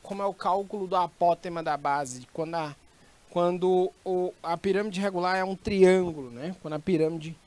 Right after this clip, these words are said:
regular é uma de base triangular. Como é que eu calculo o apótema da base? Como é que eu calculo, galerinha?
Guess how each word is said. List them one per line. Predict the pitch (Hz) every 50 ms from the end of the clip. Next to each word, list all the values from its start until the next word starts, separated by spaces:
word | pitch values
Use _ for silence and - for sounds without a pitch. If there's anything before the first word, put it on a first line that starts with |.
| _ - _ _ _
regular | - 165 170 170 165 165 175 185 190
é | 180
uma | 180 180 175
de | - - 185
base | 170 175 180 180 185 175 170 175
triangular. | - - 185 185 185 185 185 180 180 170 165 165 160 160 151 147 - - - - - _ - _
Como | - 170 180
é | 190
que | 190
eu | 226 208
calculo | 214 - 202 185 - 196 185 185
o | 185
apótema | 180 165 - - 165 156 156 - 160 156
da | 147 151 143
base? | 139 143 131 123 - - - - - - - _ _ _ _ - _ _ - _ _ _ - - - - - - _ _ _ _ - _ _ _ _ - _ _ _ - _ _ _ - - _ _ _ _ _ - _ _ - - - - - - - _ _ _ _ _ _ _ _ _ _ - _ _ - _ - _ _ _ _ _ _ - - - - - _ _ _ - - - _ _ _
Como | - - 185 190 202
é | 220 220
que | - 254
eu | 233 214
calculo, | - 220 190 170 170 156 - - - 233 240 254 247 233 202
galerinha? | 170 175 160 147 143 135 127 123 113 104